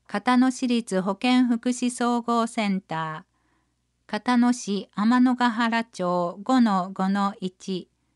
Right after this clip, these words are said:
十一月二十三日祝日、午前十時から午後四時三十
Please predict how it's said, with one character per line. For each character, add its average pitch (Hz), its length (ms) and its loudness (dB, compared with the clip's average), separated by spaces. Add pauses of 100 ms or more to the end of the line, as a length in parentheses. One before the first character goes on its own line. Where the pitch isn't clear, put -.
(760)
十 262 280 2
一 254 260 0
月 240 280 2
二 262 160 6
十 208 260 0
三 214 340 0
日 185 340 -2
祝 208 340 -2
日、 196 520 -6 (420)
午 262 200 2
前 202 320 0
十 240 280 2
時 208 160 -4
か 180 180 -2
ら 180 160 2
午 247 160 -2
後 214 140 0
四 226 160 0
時 208 120 -4
三 226 320 2
十 220 220 -2